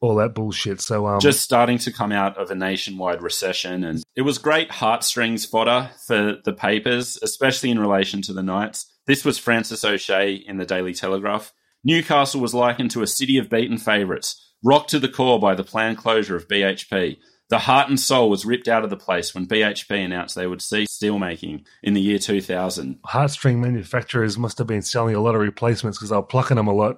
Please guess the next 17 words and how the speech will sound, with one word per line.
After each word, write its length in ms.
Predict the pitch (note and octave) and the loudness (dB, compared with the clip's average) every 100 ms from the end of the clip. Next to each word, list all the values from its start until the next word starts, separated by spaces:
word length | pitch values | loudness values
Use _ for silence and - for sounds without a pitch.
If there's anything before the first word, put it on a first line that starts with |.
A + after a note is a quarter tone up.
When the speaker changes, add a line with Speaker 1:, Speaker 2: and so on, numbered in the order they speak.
| _ - | _ -8
Speaker 1:
in, 180 | A2 | -6
uh, 280 | G#2+ G2+ G2+ | -4 -4 0
Speaker 2:
Yeah. 240 | B2 D3+ - E3+ | 4 4 4 2
Speaker 1:
that 220 | D3 G#2+ | 2 2
era. 280 | A2 A2 A#2 | 2 0 -2
Speaker 2:
<laughs> 40 | - - - D3+ - G3+ G3 C#3+ | -6 -10 -8 -10 -6 -6 -6 2
Uh, 280 | B2+ C3 C3 - | 4 4 0 -4
so 180 | E3 D#3+ | 0 4
that 260 | F3+ - | 2 0
sets 320 | - D#3 - | -2 0 0
the 120 | - B2 | -2 -2
tone. 280 | A2 G#2+ | -2 0
Like, 200 | G2 G#2 C3 | 0 0 2
it 60 | |
was 160 | A#2+ A#2 | 0 2
an 180 | B2 - | 0 0
easy 580 | B2 C3 B2 B2 G#2+ | 2 4 2 0 -2